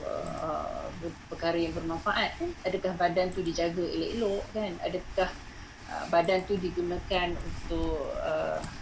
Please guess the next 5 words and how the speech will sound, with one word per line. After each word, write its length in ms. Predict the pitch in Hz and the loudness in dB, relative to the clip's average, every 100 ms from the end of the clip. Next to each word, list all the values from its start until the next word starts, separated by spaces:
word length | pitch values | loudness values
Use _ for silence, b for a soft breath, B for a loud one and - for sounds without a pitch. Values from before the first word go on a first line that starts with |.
| - - - - | -8 -10 -8 -6
uh, 240 | 156 156 156 | -4 -2 4
rajin, 560 | 170 180 - 254 214 214 | 4 6 6 6 4 2
sebuah 320 | - 190 185 | 0 0 2
kerajinan 640 | 202 190 190 240 226 214 202 | 2 4 2 2 4 4 2
ataupun 320 | 202 202 | 0 2